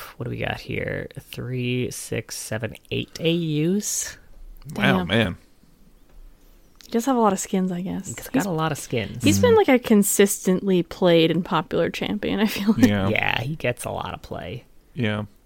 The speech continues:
Speaker 2: That's why it's so weird that he doesn't have more lore to me, almost. Like, you know, give him a
Speaker 3: Yeah.
Speaker 2: story. Fuck it.
Speaker 1: Yeah.
Speaker 3: <laughs>
Speaker 1: Yeah, as a treat. <laughs> Now, I wanted to, he doesn't have lore for this one, but his tra-,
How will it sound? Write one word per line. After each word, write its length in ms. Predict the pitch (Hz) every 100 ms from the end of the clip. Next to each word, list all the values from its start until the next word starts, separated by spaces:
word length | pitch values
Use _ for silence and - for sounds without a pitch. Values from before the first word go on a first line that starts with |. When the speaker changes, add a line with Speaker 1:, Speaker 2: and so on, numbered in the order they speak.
| -
Speaker 2:
That's 140 | 131
why 80 | 233
it's 100 | 208
so 80 | 170
weird 300 | 101 104 113
that 80 | 107
he 60 |
doesn't 160 | 104 107
have 80 | 104
more 200 | 95 92
lore 420 | 90 95 - 107 _ -
to 100 | -
me, 260 | 87 90 - 95
almost. 420 | 90 87 - - _ _ _ _ -
Like, 180 | 104 123
you 60 | 180
know, 140 | 165
give 160 | 208 190
him 60 | 196
a 40 |
Speaker 3:
Yeah. 80 | 190
Speaker 2:
story. 320 | 185 135 - - -
Fuck 180 | 143 -
it. 100 | - - - - - - - - - - - 381 - 294
Speaker 1:
Yeah. 260 | 226 202 294
Speaker 3:
<laughs> 40 | - - 143 190 165 175 - - -
Speaker 1:
Yeah, 120 | 208 196
as 100 | 190
a 60 |
treat. 480 | - 220 - - - - 349 -
<laughs> 580 | 370 - - - - - - - - - - - - - - - - - _ _ -
Now, 520 | 120 117 110 110 - -
I 40 | 143
wanted 220 | 160 -
to, 80 | -
he 120 | 147
doesn't 180 | 185 147
have 160 | 123 110
lore 180 | 104
for 120 | 110 113
this 160 | 113
one, 140 | 123 104
but 120 | 110
his 220 | 113 -
tra-, 180 | -